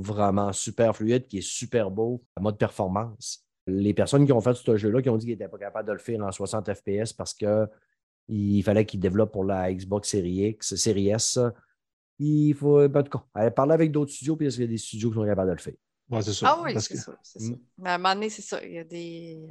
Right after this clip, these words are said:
Speaker 3: euh, à un moment donné, il y a des compromis aussi à faire quand tu développes un jeu. Tu peux pas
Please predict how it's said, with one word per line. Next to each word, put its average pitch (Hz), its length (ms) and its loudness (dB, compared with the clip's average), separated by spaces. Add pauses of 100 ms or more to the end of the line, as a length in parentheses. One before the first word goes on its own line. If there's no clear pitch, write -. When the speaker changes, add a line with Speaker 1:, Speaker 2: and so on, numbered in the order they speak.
(180)
Speaker 3:
euh, - 20 -18
à 156 300 -18
un 160 40 -20
moment 165 180 -14
donné, 196 120 -10
il 214 60 -10
y 190 60 -4
a 175 40 -6
des 170 120 -14
compromis 220 680 -2
aussi 196 360 -12
à 175 100 -4
faire 190 360 -10
quand 165 100 -16
tu - 180 -20
développes 175 400 -10
un 175 180 -10
jeu. 196 360 -10
Tu - 80 -20
peux 180 140 -16
pas 226 220 -6